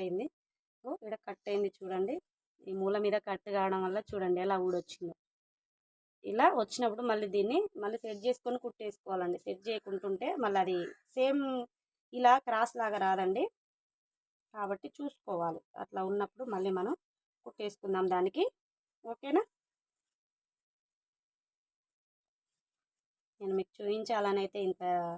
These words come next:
రిస్క్ తీసుకొని మరీ చేస్తున్నాను ఫ్రెండ్స్. ఓకేనా, ప్లీజ్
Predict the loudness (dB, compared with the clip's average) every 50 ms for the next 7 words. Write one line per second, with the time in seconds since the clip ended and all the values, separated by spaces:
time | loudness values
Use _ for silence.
0 | -10 _ _ _ -18 -16 -16 -16 -16 -12 -8 -10 -10 -10 -8 -8 -6 -4 -2 -2
1 | 0 -2 -2 -4 -4 -8 -8 -8 -6 -4 -2 0 0 -2 -2 -2 -2 -4 -4 -4
2 | -8 _ _ _ _ _ _ _ _ _ _ -10 -10 -10 -6 -4 -2 0 0 0
3 | -2 0 0 2 2 0 -2